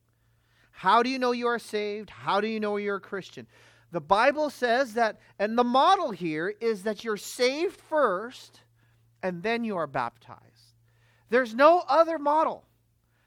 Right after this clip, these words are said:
There's no example in the scriptures that says you are baptized first and then you, you believe. The scriptures say you believe first and then you're baptized. How do you test if you're saved? Number one,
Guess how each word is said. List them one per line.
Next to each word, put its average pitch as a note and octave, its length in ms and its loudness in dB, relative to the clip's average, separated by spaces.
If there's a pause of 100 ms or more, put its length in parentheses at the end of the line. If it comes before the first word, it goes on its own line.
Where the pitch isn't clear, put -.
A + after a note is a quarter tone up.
(140)
There's A#3 240 2
no D4+ 220 8
example C#4+ 640 0
in C#4 80 -2
the C4+ 80 -10
scriptures D4+ 400 -10
that A#3+ 120 -4
says A#3+ 260 -6
you A3+ 100 -6
are G#3 80 2
baptized A3 640 -2
first G#3+ 560 -10 (720)
and C#4+ 240 -2
then D4+ 280 2
you, A3+ 300 -6 (160)
you G3+ 160 -8
believe. D#3 520 -10 (220)
The F3+ 100 -10
scriptures C4+ 520 -10
say E3 260 -8
you G3 200 -8
believe D#3 500 -8
first G3+ 580 -6
and C#3+ 200 -12
then A2 180 -12
you're D#3+ 160 -14
baptized. G3 800 -14 (920)
How F#3+ 280 -2
do C4+ 60 -2
you C#4 120 -6
test B3+ 380 -6
if A#3 120 -16
you're A#3 160 -10
saved? F#3 480 -6
Number C3+ 280 -10
one, G#3 260 -4